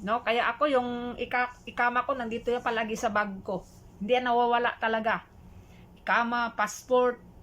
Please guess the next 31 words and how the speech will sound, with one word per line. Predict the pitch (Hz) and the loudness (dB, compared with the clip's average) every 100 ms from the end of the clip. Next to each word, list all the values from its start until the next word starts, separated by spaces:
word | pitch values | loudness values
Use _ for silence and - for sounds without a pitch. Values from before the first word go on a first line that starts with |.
| - - - - - | -20 -20 -20 -20 -14
nandito | 196 214 233 247 | -6 -2 -4 -2
yan | 262 247 | -2 0
lahat | 233 233 | -4 -2
sa | 226 | -2
bag. | 220 233 190 165 - - | 0 0 -2 -8 -16 -10
Kung | 196 | -4
saan-saan | 214 226 226 220 | -2 -2 0 -2
ako | 214 220 226 | -2 -4 -2
magpunta, | 226 214 226 220 208 | -4 -4 -6 -4 -2
dala-dala | 208 220 220 220 220 | 0 2 2 0 0
ko | 226 | -4
talaga | 214 214 214 | -2 0 2
yung, | 220 214 | 0 -2
kasi | 208 240 | -2 -2
hindi | 226 226 | -2 -2
natin | 226 240 - | -4 -4 -2
alam, | 226 240 226 220 - - - - - - | 0 0 -2 -6 -10 -20 -20 -20 -20 -4
ah, | 208 | -2
bigla | 202 208 233 | 0 0 0
lang | 220 240 233 | 2 0 0
may | 233 | -4
pulis. | 226 240 302 - - - - - - - - - | -2 0 0 0 -8 -18 -20 -20 -20 -20 -20 -8
Magchi-check. | 190 214 - 240 - 302 - - - - - - - - - - - | -4 -4 -6 -8 0 0 0 -20 -20 -20 -20 -20 -20 -20 -20 -20 -4
No? | 226 285 - - - - - - | 0 0 -4 -20 -20 -20 -20 -16
Magchi-check | 196 185 247 - 285 285 | -12 -8 -8 -2 -4 0
ba? | 226 180 - - - - - - - - - - - - | -2 -2 -10 -20 -20 -20 -20 -20 -20 -20 -20 -20 -20 -8
Eh, | 220 240 | -2 2
wala | 247 233 | 2 0
kang | 247 254 254 254 254 247 | -2 -6 -6 -6 -4 0
dalang | 247 254 254 254 254 | 0 0 -4 -6 -6
dokumento. | 254 247 254 254 247 196 - | -4 -2 -2 -4 -2 -2 -4